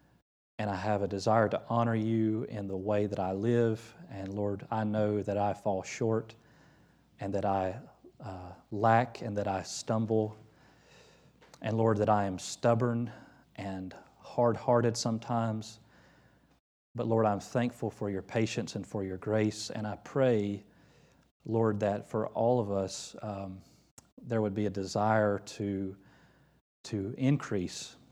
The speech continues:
in these qualities to which you've called us. There would be a desire in us to cling to the truth that you have proclaimed to us. And Spirit of God, I pray that right now, whether it's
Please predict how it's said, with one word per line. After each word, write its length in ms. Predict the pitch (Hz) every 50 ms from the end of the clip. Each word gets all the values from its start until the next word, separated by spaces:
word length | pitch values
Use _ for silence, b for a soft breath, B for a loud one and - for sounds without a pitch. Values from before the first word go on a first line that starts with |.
| - -
in 160 | 113 107 101
these 300 | 107 101 98 95 - -
qualities 640 | - - 123 113 110 107 101 - 110 101 95 - -
to 100 | - 107
which 220 | 104 101 - - -
you've 160 | 92 - -
called 340 | - - 110 107 104 95 95
us. 340 | 90 87 - - - - - _ _ b b b b b b b b b b b b
There 120 | 117 110 107
would 120 | 104 95
be 120 | - 107
a 40 | 101
desire 460 | 95 104 98 104 110 117 117 110 110
in 100 | 107 107
us 240 | 104 104 101 - -
to 160 | - - 104 -
cling 560 | - - - 123 123 123 123 117 110 104 101
to 160 | - - 113 95
the 120 | 101 92
truth 480 | - - - - 127 120 113 104 - -
that 200 | 107 - - -
you 120 | 107 101
have 280 | 92 98 95 90 - -
proclaimed 520 | - 92 - - - 113 107 107 107 95 -
to 180 | - 101 92 92
us. 280 | 90 87 - - - _ b b b b b b b b b b b b b b b b b b b -
And 120 | 113 104
Spirit 280 | - - - 127 127 123
of 100 | 113 107
God, 200 | 120 113 113 113
I 80 | 113
pray 540 | 113 117 - - 123 123 123 120 117 117 117
that 200 | 110 107 104 104
right 280 | 107 113 117 120 120 117
now, 260 | 120 120 120 117 113
whether 340 | 110 110 113 110 113 107 107
it's 400 | 95 - - - - - -